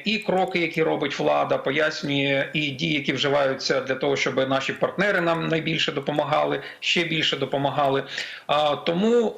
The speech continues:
правильна комунікація і правильні меседжі, які будуть звернені до людей, до суспільства, вони будуть мотивувати людей. І, о, ні-, нікому не вдасться нас розколоти, якщо ми будемо сильними, розумними,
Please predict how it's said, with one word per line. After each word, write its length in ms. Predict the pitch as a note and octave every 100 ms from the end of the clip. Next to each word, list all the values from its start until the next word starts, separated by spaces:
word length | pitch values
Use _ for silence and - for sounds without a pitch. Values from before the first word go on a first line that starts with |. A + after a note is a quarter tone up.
| F3 -
правильна 480 | E3+ G3+ F#3+ E3 D#3
комунікація 920 | - D#3 D3+ C#3+ F#3+ G3 - E3+ E3 D#3+
і 180 | E3 D#3
правильні 580 | C#3 E3 F3+ F3 E3 D3+
меседжі, 440 | D#3 D3 C#3+ C3
які 180 | C3+ C#3+
будуть 200 | C3+ C#3
звернені 440 | D3 D3+ C#3 C3+ B2+
до 220 | D3 F#3+
людей, 280 | D#3+ D3+ C#3
до 120 | C#3
суспільства, 580 | C#3 - G3 G3+ - C#3+
вони 260 | D3 D#3+
будуть 380 | E3 D#3+ D#3+ - - - -
мотивувати 720 | C#3+ E3 E3 D#3+ E3+ G#3 G3
людей. 540 | F3+ E3+ E3+ F3 F3 - - - _
І, 640 | D#3+ E3 D#3+ D#3+ D#3 D#3 D3+ D3+ C#3+ - -
о, 400 | D3+ D#3 D3+ D3 D3+
ні-, 320 | E3 E3+ E3+
нікому 420 | F3+ F3+ A3 G#3+ F#3
не 100 | E3+
вдасться 360 | F#3 F3+ F3
нас 400 | D#3+ D3+ - -
розколоти, 600 | F3+ D#3 - E3 G#3 G#3 D#3+
якщо 340 | D#3 - E3
ми 240 | D#3+ D#3
будемо 300 | D3+ D3+ C#3+
сильними, 480 | C3 G3+ G3+ F#3 D#3
розумними, 760 | C#3+ C#3 F3 E3+ D#3 D3 D3